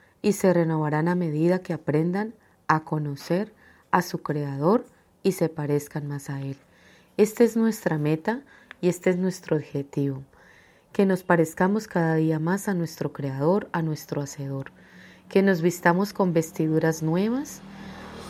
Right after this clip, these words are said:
¿Y cuáles eran, cuáles serán las vestiduras que tenemos que despojarnos?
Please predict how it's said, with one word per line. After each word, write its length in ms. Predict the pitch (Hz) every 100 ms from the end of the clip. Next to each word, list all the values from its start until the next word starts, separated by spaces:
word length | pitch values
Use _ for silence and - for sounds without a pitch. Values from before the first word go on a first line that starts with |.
| -
¿Y 100 | 214
cuáles 360 | 247 247 262
eran, 380 | 254 240 247 240 -
cuáles 240 | 208 220
serán 340 | 220 180 160
las 140 | 170 170
vestiduras 680 | 185 - 170 147 143 160
que 140 | - 175
tenemos 480 | 160 147 139 139 -
que 140 | 165
despojarnos? 1000 | 160 160 - 135 - 175 160 135 135 -